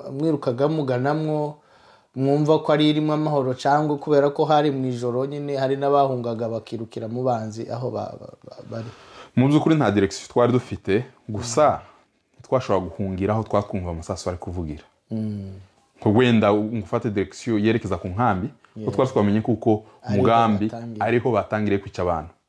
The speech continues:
Speaker 1: Mm.
Speaker 2: Ah, ariko nanone ntabwo twaza duhungira mu gihuru gusa ahantu ubonye. Urumva naho twahungiye aho handi,
Speaker 1: Ah.
Speaker 2: twahuriranye n'abavuye kwica abantu, baba-, babigamba, ba-, bavuga ngo, "Turabamaze."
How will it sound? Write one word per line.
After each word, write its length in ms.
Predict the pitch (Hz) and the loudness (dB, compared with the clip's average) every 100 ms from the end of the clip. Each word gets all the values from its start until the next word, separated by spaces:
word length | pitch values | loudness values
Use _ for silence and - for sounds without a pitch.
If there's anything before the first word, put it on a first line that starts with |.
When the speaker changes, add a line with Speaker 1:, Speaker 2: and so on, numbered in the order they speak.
| - | -14
Speaker 1:
Mm. 340 | 107 101 98 95 98 101 _ _ _ | -12 -12 -14 -16 -20 -20 _ _ _
Speaker 2:
Ah, 380 | 110 104 98 98 - _ _ - | 0 4 4 2 0 _ _ 0
ariko 380 | 123 160 147 | 2 2 2
nanone 580 | 123 151 175 135 120 170 - _ _ _ _ _ _ _ | 2 4 4 4 2 0 -4 _ _ _ _ _ _ _
ntabwo 640 | 127 113 117 117 113 107 110 | -4 2 4 6 4 2 0
twaza 220 | 139 151 | 2 2
duhungira 340 | 143 131 110 | 2 2 2
mu 140 | 101 98 | 0 -2
gihuru 260 | 113 120 | 0 0
gusa 220 | 98 - 90 | -2 -4 -4
ahantu 220 | 92 90 | -4 -4
ubonye. 360 | 95 104 104 117 | 2 4 6 6
Urumva 340 | 156 127 143 | 6 6 6
naho 180 | 143 147 | 6 4
twahungiye 440 | 147 143 110 107 | 4 4 4 2
aho 180 | 101 156 | 2 4
handi, 380 | 151 98 92 143 - _ 117 | 4 2 -2 -6 -8 _ -20
Speaker 1:
Ah. 720 | 104 98 98 - _ _ - | -18 -16 -18 -20 _ _ -16
Speaker 2:
twahuriranye 720 | 107 135 135 131 117 110 107 123 | -2 4 6 6 6 4 2 2
n'abavuye 400 | 117 117 110 110 | 2 2 0 -2
kwica 300 | 110 95 92 | -4 -6 -8
abantu, 440 | 90 87 90 107 107 | -4 -4 -6 -2 4
baba-, 300 | 107 113 - | 6 6 4
babigamba, 640 | 117 110 98 95 90 92 | 2 2 0 -2 -2 -4
ba-, 160 | 101 104 | -4 -2
bavuga 280 | 123 107 92 | -2 -2 -4
ngo, 80 | 82 | -6
"Turabamaze." 640 | - 92 85 85 80 - | -4 -2 -2 -4 -10 -12